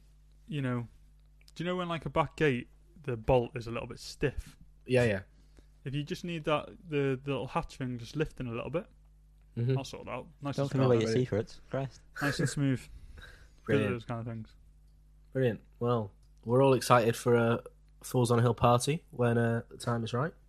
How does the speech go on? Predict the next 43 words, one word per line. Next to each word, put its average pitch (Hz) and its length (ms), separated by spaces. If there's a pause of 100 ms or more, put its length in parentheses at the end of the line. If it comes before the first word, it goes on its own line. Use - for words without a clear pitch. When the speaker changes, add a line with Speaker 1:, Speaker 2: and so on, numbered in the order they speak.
(160)
Speaker 2:
when 120 180
covid 120 400
Speaker 1:
Yes. 135 240 (100)
Speaker 2:
allows. 117 420 (600)
Speaker 1:
Mm-hmm. 123 340 (540)
Speaker 2:
When 107 340
the 104 80
double 104 200
glazing 104 360
is 101 80
back 113 200 (220)
in 123 100
the 123 60
<laughs> - 20
house. - 680 (1300)
Speaker 1:
Yes. - 440
Speaker 2:
<laughs> 139 400 (500)
Don't 120 120
want 120 100
any 117 100
stiff 123 320
nips 120 260
at - 60
the - 60
party. 113 380
Don't 113 120
wanna 113 80
give 113 120
off 110 140
any 113 260 (420)
wrong, 113 360
wrong 113 200
impressions. 110 560
Speaker 1:
<laughs> - 1700
I 123 40
feel 123 120
like 117 180
I'm 117 120
a 110 60
standard 127 340
with 113 160
you, 107 100
Carl. 110 280